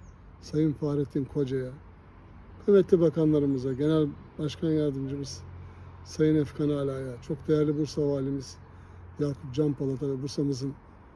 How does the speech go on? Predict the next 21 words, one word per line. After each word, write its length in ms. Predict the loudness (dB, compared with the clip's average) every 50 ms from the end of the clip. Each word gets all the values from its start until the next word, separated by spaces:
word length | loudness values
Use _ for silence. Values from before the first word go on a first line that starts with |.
| -20 -20 -20 -20 -10
çok 280 | -6 -4 -4 -2 -2 0
değerli 200 | 0 0 0 0
yöneticilerine, 640 | -2 -4 -4 -6 -8 -8 -6 -6 -6 -6 -8 -10 -10 -14 -16 -20 -20 -20 -20 -20 -20 -20 -20 -20 -20 -20 -8 -2
M 120 | 0 0
K 140 | 2 4 6
Y 100 | 6 6
K 120 | 6 4 4
üyemiz 340 | 4 6 6 4 4 2
Ayhan 240 | 2 2 2 0 -2
Salman'a 520 | -2 -4 -4 -4 -2 -2 0 0 0 -2 -2
ve 80 | -2
İl 140 | -4 -4 -4
Başkanımız 500 | -4 -6 -6 -8 -6 -6 -6 -6 -6 -8
Sayın 300 | -8 -6 -6 -4 -4 -4
Davut 240 | -4 -6 -6 -6 -6
Gürkan'a, 380 | -8 -6 -6 -8 -10 -10 -10 -12 -14 -16 -20 -20 -20 -20 -20 -20 -20 -20 -20 -20 -20 -20 -20 -20 -20 -20 -20 -2 4
diğer 200 | 6 8 8 8
siyasi 420 | 6 4 4 4 6 4 4 0 -2
parti 280 | 0 2 2 2 2 2
il 120 | 2 4
başkanlarına 680 | 2 2 2 0 -2 0 0 0 0 0 0 -2 -2